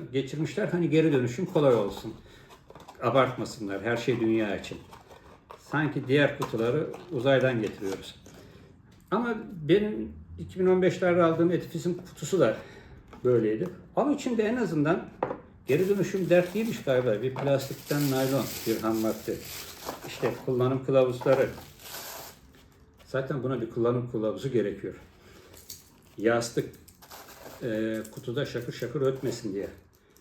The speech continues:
Böyle bir şekilde sunum yapmışlar. E, şimdi buna bakıyorsun, ciddi bir saat alıyorsun. E, kutusunu yeterli görmedim. Bakın şurada mesela çok ucuza aldım. Casio Forester saat var. Ne kadar güzel bir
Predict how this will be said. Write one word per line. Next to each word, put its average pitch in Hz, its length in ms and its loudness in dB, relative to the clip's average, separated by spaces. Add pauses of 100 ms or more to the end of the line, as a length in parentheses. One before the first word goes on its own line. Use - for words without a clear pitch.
(300)
Böyle 175 280 8
bir 131 160 -2
şekilde 127 420 -2
sunum 202 320 4
yapmışlar. - 520 0 (280)
E, 131 60 2
şimdi 226 340 -2
buna 226 220 -2
bakıyorsun, 170 720 -2
ciddi 185 360 -4
bir 156 100 2
saat 120 400 -2 (140)
alıyorsun. 110 500 -4 (480)
E, 135 260 0
kutusunu 196 500 -4 (380)
yeterli 175 460 0
görmedim. 131 480 2
Bakın 170 260 0
şurada 180 300 4
mesela 175 440 2
çok 175 160 0
ucuza 165 380 0
aldım. - 380 -2 (580)
Casio 165 280 4
Forester 165 500 2 (260)
saat 110 340 -2
var. - 140 0 (720)
Ne 233 120 -6
kadar 156 220 2
güzel 120 380 0
bir 127 140 -2